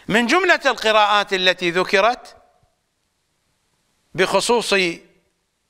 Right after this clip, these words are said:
سورة التكوير الموؤودة، من جملة القراءات المودة، وهي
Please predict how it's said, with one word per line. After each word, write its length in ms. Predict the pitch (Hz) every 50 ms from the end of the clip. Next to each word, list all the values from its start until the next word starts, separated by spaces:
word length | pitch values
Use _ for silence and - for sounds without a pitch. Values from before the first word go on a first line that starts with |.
| _ _ _ -
سورة 420 | - - - 233 262 277 262 226 - 196
التكوير 680 | 175 - - 180 160 - - 175 208 247 262 262 - - - - _ - -
الموؤودة، 1040 | 226 247 240 233 226 226 226 226 220 208 - - 240 233 208 185 151 139 131 123 - - _ _ _ -
من 140 | 160 175 180
جملة 340 | 170 233 262 262 233 202 - -
القراءات 800 | 180 156 - 165 170 175 180 165 196 220 220 220 - - - 175
المودة، 720 | 180 175 170 170 170 175 190 185 147 - - - - - _ _ _ _ _ _ _ _ _ _ _ _ _ _ _ _ _ _ _ _ _ _ _ _ _ _ _ _ _ _ _ _ _ _ _ _ _ _ _ _ _ _ _ _ - -
وهي 560 | 160 175 175 185 190 196 190 190 185 170